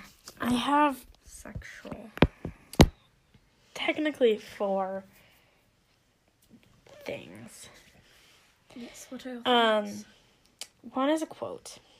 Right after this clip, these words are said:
Speaker 2: Yes.
Speaker 1: So Beck comes in wearing this, like, big gray sweater thing that, quote,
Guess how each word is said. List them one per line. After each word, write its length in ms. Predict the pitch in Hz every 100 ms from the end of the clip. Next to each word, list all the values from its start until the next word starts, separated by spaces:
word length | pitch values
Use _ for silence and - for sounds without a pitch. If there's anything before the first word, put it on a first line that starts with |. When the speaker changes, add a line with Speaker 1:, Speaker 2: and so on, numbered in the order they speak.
| _ _
Speaker 2:
Yes. 220 | _ - _ _ _ _ _ _ -
Speaker 1:
So 360 | - 220 214 - _
Beck 380 | 220 - 269 -
comes 260 | - 262 214
in 200 | 196 185
wearing 240 | 175 180
this, 200 | 180 185
like, 240 | 180 185 - - 185
big 340 | 185 190 196 - -
gray 420 | 185 190 190 190 _
sweater 500 | - 190 175 175 180 - - _ _ _ _ _ - _ _ _ -
thing 480 | 202 185 180 185 -
that, 340 | 190 175 - - _ _ -
quote, 680 | - 269 277 285 - -